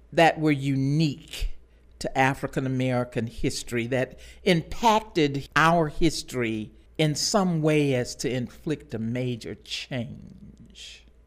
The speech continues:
And it's an extraordinary exhibit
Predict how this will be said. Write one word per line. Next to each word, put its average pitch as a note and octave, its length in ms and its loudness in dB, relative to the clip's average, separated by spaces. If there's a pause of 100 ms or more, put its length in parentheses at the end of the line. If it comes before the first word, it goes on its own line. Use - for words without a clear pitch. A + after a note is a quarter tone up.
(120)
And B2 880 -2 (960)
it's - 180 0
an F#3+ 120 6
extraordinary F3+ 1300 4
exhibit A#2 680 -4